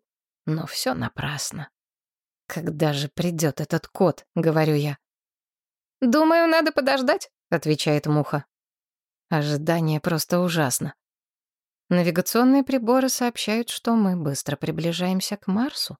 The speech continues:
Вот-вот начнется посадка. Мне нужен новый код.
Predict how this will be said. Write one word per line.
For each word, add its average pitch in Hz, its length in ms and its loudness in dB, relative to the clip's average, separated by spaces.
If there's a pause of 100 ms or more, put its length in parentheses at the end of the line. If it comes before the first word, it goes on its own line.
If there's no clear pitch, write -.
(460)
Вот-вот 143 600 -2
начнется 143 600 -2
посадка. - 720 -6 (460)
Мне 147 320 2
нужен 160 580 2
новый 160 360 2
код. - 440 0